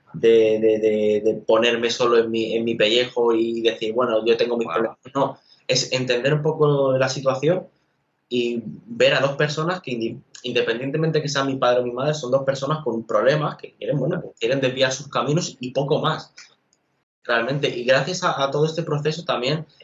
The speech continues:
Speaker 1: eh, he estado leyendo, bueno, libros de, del estoicismo y demás, ¿no?
Speaker 2: Qué bueno.
Speaker 1: De, de, de,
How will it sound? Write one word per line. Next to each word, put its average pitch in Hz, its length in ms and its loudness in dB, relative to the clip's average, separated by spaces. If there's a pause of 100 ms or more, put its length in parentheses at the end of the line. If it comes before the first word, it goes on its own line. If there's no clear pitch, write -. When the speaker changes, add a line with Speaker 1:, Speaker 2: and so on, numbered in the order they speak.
(240)
Speaker 1:
eh, 113 280 4
he - 20 2
estado 131 320 2
leyendo, 120 380 0
bueno, 110 680 2
libros 117 240 2
de, 104 320 4
del 104 140 2
estoicismo 127 640 -2
y 117 40 2
demás, 127 340 2
¿no? 156 240 -4 (100)
Speaker 2:
Qué 90 80 -2
bueno. 80 340 0 (180)
Speaker 1:
De, 120 200 4
de, 110 360 2
de, 98 680 0